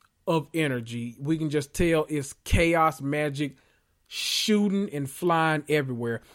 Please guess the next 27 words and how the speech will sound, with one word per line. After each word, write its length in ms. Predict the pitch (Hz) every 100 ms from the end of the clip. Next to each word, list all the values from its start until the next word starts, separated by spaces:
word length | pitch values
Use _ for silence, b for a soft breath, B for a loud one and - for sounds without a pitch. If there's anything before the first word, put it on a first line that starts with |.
| b
And 260 | 151 147 143
now 280 | 160 180 185
we 200 | 165 170
finally 580 | - 170 156 156 156 165
see 540 | - - 151 135 135 B -
how 200 | 135 135
that 280 | 131 143 120
house 480 | - 185 226 240
was 160 | 254 202
built, 340 | 208 262 277 B B -
and 160 | 165
we 100 | 180
see 280 | 180 - 190
how 180 | 180 143
Westview, 840 | 127 170 196 - 143 147 131 135 b b -
the 100 | 131
one 240 | 135 147
that 100 | 143
we've 200 | 135 147
been 100 | 135
seeing 300 | 135 - 147
on 140 | 127 127
this 100 | 120
show, 360 | - 175 131 123 b -
was 160 | 131
actually 400 | 151 147 - 139
created. 600 | 123 147 135 131 110 107